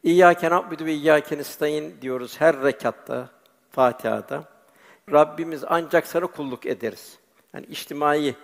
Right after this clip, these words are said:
içtimaileşme. Hep beraber. Bu hep beraber Cenab-ı Hak kulluğun neticesinde "Ve iyyâke nestaîn", "Ya Rabbi ancak senden yardım dileriz."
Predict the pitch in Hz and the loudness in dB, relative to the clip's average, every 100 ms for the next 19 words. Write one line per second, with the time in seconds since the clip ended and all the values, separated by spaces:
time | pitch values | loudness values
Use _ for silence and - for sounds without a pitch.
0 | - - - - 143 139 135 135 - - | -20 -16 -14 -12 -8 -4 -4 -6 -14 -14
1 | 120 _ _ - 180 - 151 123 110 - | -18 _ _ -2 0 2 4 4 2 -4
2 | - - _ _ _ _ _ _ _ _ | -14 -20 _ _ _ _ _ _ _ _
3 | _ _ - 147 190 196 175 160 156 151 | _ _ -6 0 0 2 4 6 6 4
4 | 143 151 143 139 143 - 143 135 180 165 | 2 2 2 0 -2 -4 -10 -8 -6 -4
5 | - 131 127 - 131 127 190 180 _ - | -4 -6 -8 -8 -8 -4 -4 -4 _ -20
6 | _ - 156 156 156 143 143 143 - - | _ -2 0 4 4 4 0 -4 -6 -6
7 | 143 165 165 143 139 139 131 156 156 139 | -4 -6 -4 2 2 2 0 -4 -4 -2
8 | 147 - 139 131 131 123 117 107 104 104 | -4 -4 -6 -6 -8 -4 -4 -6 -12 -16
9 | 101 101 - | -16 -16 -18